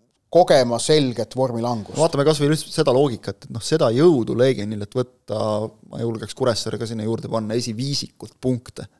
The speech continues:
Speaker 2: Noh, natukene napib, ütleme. Et
Speaker 1: No
Speaker 2: võib-,
Speaker 1: ei ole.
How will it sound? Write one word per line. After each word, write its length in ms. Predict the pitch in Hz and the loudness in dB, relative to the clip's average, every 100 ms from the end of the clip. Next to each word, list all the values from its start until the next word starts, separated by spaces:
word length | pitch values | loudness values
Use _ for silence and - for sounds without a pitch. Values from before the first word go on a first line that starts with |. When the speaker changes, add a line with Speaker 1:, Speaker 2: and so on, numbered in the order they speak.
| _ _ _ _ _ _ | _ _ _ _ _ _
Speaker 2:
Noh, 100 | 117 98 _ | -8 -8 _
natukene 560 | 127 143 110 - 104 107 | 0 0 0 -8 -4 0
napib, 460 | 117 123 101 - | 0 0 -6 -10
ütleme. 380 | - - - - - | -12 -14 -16 -16 -16
Et 80 | 110 | -2
Speaker 1:
No 80 | 135 | 2
Speaker 2:
võib-, 140 | 175 | 6
Speaker 1:
ei 20 | |
ole. 200 | 151 175 | 8 6